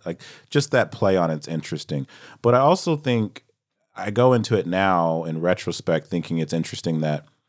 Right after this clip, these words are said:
um, they had different versions of this script before this came out, um, and one of them leaked. And so they had to derail their original plan and then go with this plan instead. So I go back and I wonder now, like,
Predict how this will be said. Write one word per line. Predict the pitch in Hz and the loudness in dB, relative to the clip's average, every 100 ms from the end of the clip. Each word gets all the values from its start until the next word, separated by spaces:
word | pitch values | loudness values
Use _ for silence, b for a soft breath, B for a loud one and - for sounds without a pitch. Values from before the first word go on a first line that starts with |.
| _ _ | _ _
um, | 85 85 82 78 73 _ _ | -4 -2 -2 -6 -12 _ _
they | 98 113 | -6 -4
had | 117 98 - _ _ | -2 -4 -6 _ _
different | 110 101 98 85 | -6 -2 -2 -2
versions | 80 87 85 82 | -2 0 0 -2
of | 85 73 | -4 -4
this | 76 | -6
script | - - 87 - - | -6 -2 -2 -2 -6
before | 78 - 82 | -6 0 0
this | 76 73 | 0 -6
came | - 82 | -4 -2
out, | 76 78 - _ _ _ _ - | -2 -2 -4 _ _ _ _ -2
um, | 87 85 80 | 0 2 2
and | 87 85 82 | 0 0 0
one | 82 98 | 0 2
of | 95 | 2
them | 85 76 | 0 -4
leaked. | 85 87 - _ - - - | -2 -4 -6 _ -20 -14 -6
And | 87 | -4
so | 80 90 | -2 0
they | 85 | 0
had | 78 92 85 | -2 -2 -2
to | - 87 | -4 -6
derail | 76 85 85 92 98 | -6 -6 -4 0 0
their | 92 85 | 0 0
original | 82 110 113 85 | 2 0 2 -2
plan | 73 - 78 65 67 - _ _ - | -2 -4 -4 -4 -8 -12 _ _ -2
and | 85 85 | 0 2
then | 85 | 2
go | 82 82 | 2 2
with | 73 - | 0 -2
this | 110 - | -2 -2
plan | 87 78 | -4 -4
instead. | 73 - 104 90 | -4 -2 0 0
So | - 92 80 B B B | 0 -2 -2 B B B
I | 98 | -2
go | 107 | 0
back | 139 127 | 0 -2
and | 110 | -2
I | 92 | -4
wonder | 87 104 95 85 | -2 -2 -2 -2
now, | 87 87 80 78 | -2 -2 -2 -4
like, | 78 73 | -4 -6